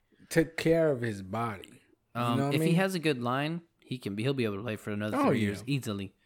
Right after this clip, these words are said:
Speaker 1: Yeah, most
Speaker 2: A good
Speaker 1: definitely.
Speaker 2: line and good receivers.
Speaker 1: Oh, that's, that is the truth.
Speaker 2: 'Cause he's never been quite the scrambler, but
Speaker 1: No.
Speaker 2: Shotmaster, what are you thinking?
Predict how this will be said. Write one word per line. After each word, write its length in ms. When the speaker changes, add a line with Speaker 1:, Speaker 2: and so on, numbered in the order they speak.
Speaker 1:
Yeah, 280
most 120
Speaker 2:
A 120
good 40
Speaker 1:
definitely. 240
Speaker 2:
line 420
and 140
good 120
receivers. 600
Speaker 1:
Oh, 320
that's, 320
that 400
is 280
the 120
truth. 380
Speaker 2:
'Cause 100
he's 100
never 200
been 400
quite 240
the 40
scrambler, 440
but 480
Speaker 1:
No. 380
Speaker 2:
Shotmaster, 560
what 140
are 40
you 80
thinking? 400